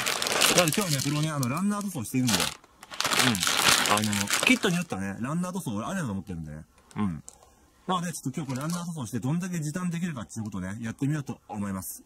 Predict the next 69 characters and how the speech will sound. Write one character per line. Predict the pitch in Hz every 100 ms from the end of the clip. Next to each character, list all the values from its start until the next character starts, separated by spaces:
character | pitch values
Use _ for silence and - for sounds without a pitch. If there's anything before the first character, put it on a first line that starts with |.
| -
は | - 90
い。 | 107 -
は | - 190
い、 | 180
と | 190
い |
う |
こ | 190
と | 196
で |
ね、 | 131 139 - - - - -
え | 143 143
ー、 | 143
ラ | 165
ン |
ナ | 196
ー |
塗 | 202
装 | 190
が | 117
ね、 | 120 110 - - - -
え | 127
ー、 |
仕 | 117 156
上 | 160
が | 160
り | 160
ま |
し | 156
た。 | 131 - - 151
で、 | 160
結 | 151 151
論 | 226
か | 226
ら |
言 | 240
う | 196
と、 | 151 98 - - - - - - -
え | 147 156 160
ー、 |
こ | 185
れ | 220
っ |
ぽ | 208 220
っ |
ち | 220
も | 214
ね、 | 220 - - - - -
あ |
の、 | 135 123
時 | 127
短 | 196 208
に | 208
は |
な | 147
っ |
て | 139
ま | 113
せ | 113
ん。 | 92 82
も | 131 107
う |
時 | 98 131
短 | 214
ど | 220
こ | 220
ろ | 120
か |
ね、 | 107